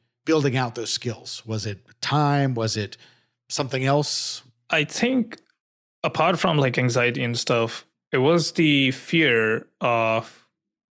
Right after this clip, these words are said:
Speaker 2: people finding out that I'm just faking it. <laughs> I don't know how, how well, like,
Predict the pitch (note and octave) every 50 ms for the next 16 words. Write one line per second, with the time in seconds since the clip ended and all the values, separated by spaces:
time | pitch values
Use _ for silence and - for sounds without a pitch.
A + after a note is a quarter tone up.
0 | _ _ _ - - E3+ D#3+ D#3+ - D3+ C#3 C3 B2 B2 A#2 - - - C#3 B2+
1 | B2+ B2 A#2+ A#2+ A#2 A#2 A2+ A2+ A2+ A2+ - _ _ _ _ - B2+ A#2 A2+ A2+
2 | A2+ A2 A2+ A2+ A#2 - _ _ _ _ _ _ _ _ _ - - C3+ A#2+ A#2
3 | A#2 A2 - - C3+ A#2+ B2 - C3 A#2 C3+ - - - C#3 A2+ - - A3+ -
4 | - B3 - - - _ _ _ _ _ _ - - - - - - - E3+ G3
5 | G3 F#3+ E3+ F#3 F3+ F3 E3 E3+ D#3+ E3 - E3 D#3 D3 C#3+ C3+ C#3 C#3 C#3+ C3+
6 | C#3 D3 - E3 C3+ B2